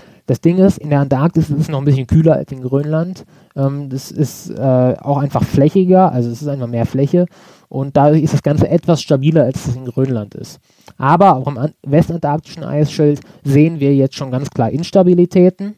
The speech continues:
Ähm, Kipppunkt überschritten, aller Wahrscheinlichkeit nach noch nicht. Ähm, aber sollte das passieren, dann ist das auch ein weiterer großer Antrieb für den Meeresspiegelanstieg natürlich, weil dort dann Eis ja eigentlich in,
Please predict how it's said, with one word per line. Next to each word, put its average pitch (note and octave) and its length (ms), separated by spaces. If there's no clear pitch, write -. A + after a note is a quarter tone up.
Ähm, C#3 340
Kipppunkt F3 440
überschritten, E3+ 680
aller C#3 240
Wahrscheinlichkeit C3 680
nach A#2 220
noch A2 160
nicht. E3 380
Ähm, C#3+ 420
aber C#3 320
sollte D3 500
das D3+ 200
passieren, E3+ 480
dann D3+ 180
ist - 160
das - 240
auch C#3+ 180
ein C3+ 200
weiterer C#3 380
großer C#3+ 400
Antrieb C3+ 360
für C3 100
den A#2 140
Meeresspiegelanstieg C3+ 960
natürlich, E3+ 440
weil B2+ 100
dort C3+ 200
dann A2+ 120
Eis C3+ 520
ja B2+ 180
eigentlich B2 320
in, A#2+ 340